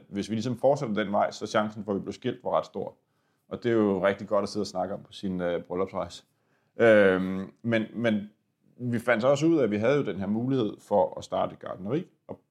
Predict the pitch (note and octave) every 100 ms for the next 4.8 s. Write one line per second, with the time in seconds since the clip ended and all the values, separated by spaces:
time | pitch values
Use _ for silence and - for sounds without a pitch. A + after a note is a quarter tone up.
0 | _ - C3+ D3+ B2 G#2 G2 G2 G2+ -
1 | - - G2+ A2+ G#2+ C2+ - A2 G2+ F#2
2 | E2+ D2 C#2+ - _ _ _ _ _ G#2
3 | - - F#2+ - G2 F2+ F2+ F#2 G#2+ G#2+
4 | F#2+ - F#2+ G2+ B2 - - _